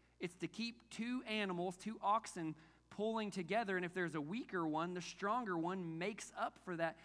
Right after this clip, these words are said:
Jesus says, "Take my yoke upon you." Well, we're gonna do this together. That burden is going to be light and easy. They will have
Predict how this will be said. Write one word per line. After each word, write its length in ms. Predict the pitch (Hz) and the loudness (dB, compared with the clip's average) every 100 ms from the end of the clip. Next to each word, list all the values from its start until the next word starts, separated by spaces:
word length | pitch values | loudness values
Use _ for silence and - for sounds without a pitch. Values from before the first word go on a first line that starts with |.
| - | -12
Jesus 340 | - 262 269 196 | -2 -2 -2 0
says, 240 | 202 170 - - | 0 0 -4 -6
"Take 300 | 247 262 - | -4 -4 -4
my 360 | 175 190 214 208 | -2 0 2 2
yoke 280 | 185 170 | 2 0
upon 300 | 160 165 135 | -4 -6 -6
you." 80 | 113 | -6
Well, 120 | 147 240 | -4 0
we're 140 | 240 | 0
gonna 160 | 277 262 | 2 0
do 160 | 226 | 0
this 180 | 208 202 | 0 0
together. 520 | - 151 160 180 143 - - - _ _ _ _ _ _ _ - | -2 -2 2 2 2 -10 -20 -20 _ _ _ _ _ _ _ -2
That 120 | 180 | 4
burden 360 | 226 220 208 175 - - | 4 4 0 -4 -6 -2
is 120 | 170 | 2
going 200 | 196 185 | 4 4
to 80 | 160 | 2
be 120 | 143 | 0
light 460 | 139 190 208 233 - - - | 4 4 4 0 -14 -20 -8
and 140 | 151 156 | -4 -4
easy. 560 | 208 214 214 185 214 214 - - - _ _ | -2 0 0 -2 -4 -6 -12 -20 -20 _ _
They 140 | 175 180 | -4 -2
will 100 | 165 | 0
have 240 | 170 147 | 2 0